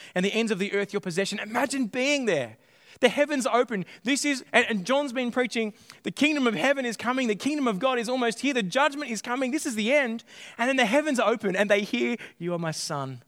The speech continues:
With you I am well pleased." You're like, "Ah, this is the king of Psalm two to squash the other kings. What is going on?" And then Isaiah's words start ringing in their ears.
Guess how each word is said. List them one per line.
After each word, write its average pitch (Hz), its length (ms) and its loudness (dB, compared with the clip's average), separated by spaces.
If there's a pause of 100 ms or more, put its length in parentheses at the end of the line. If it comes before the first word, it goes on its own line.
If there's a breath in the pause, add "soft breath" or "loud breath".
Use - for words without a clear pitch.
(1120)
With 165 120 -4
you 170 180 -2
I 170 100 0
am 156 140 0
well 143 140 0
pleased." 151 360 -2
You're 170 80 4
like, 175 120 4
"Ah, 508 360 6
this 466 120 0
is 302 120 -4
the 330 100 2
king 277 300 0
of 247 100 2
Psalm 269 320 2
two 262 400 -2 (680 soft breath)
to 226 100 -6
squash 285 540 2
the 294 100 -4
other 285 240 6
kings. 269 520 0 (180 loud breath)
What 302 140 2
is 269 140 0
going 285 300 0
on?" 302 460 0 (1160)
And 269 120 4
then 262 80 4
Isaiah's 262 480 4
words 240 260 0
start 220 220 4
ringing 269 280 0
in 240 120 2
their 202 180 4
ears. 262 400 -2